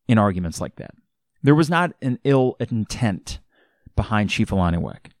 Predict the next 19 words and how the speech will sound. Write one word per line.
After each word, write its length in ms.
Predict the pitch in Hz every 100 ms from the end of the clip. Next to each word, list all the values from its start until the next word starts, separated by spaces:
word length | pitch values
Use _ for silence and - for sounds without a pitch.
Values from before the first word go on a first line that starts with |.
| _ _ -
That 240 | - 113
counts 360 | - 143 165 -
for 140 | -
something, 480 | 165 - 196 - 92
I 80 | 73
think, 280 | - - -
right? 220 | 104 98 - - - - -
But 100 | 135
at 60 |
the 160 | 131 147
end 120 | 160
of 80 | 160
the 60 | 143
day, 300 | 131 107 101
even 300 | 123 120 117
that 180 | 117 117
does 200 | 113 -
not 220 | 104 104
overcome 720 | 107 107 104 - 104 87 82